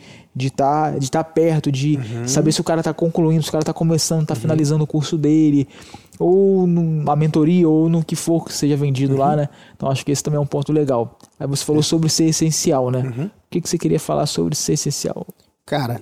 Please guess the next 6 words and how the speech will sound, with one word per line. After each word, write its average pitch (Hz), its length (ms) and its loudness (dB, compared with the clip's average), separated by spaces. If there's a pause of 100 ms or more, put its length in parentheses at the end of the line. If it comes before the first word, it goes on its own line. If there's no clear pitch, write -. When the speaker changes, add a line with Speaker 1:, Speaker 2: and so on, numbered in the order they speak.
Speaker 2:
tem 151 280 -4
três 196 320 2
coisas 151 640 0 (560)
que 131 100 -6
são 143 220 -4
fundamentais, 156 1080 -4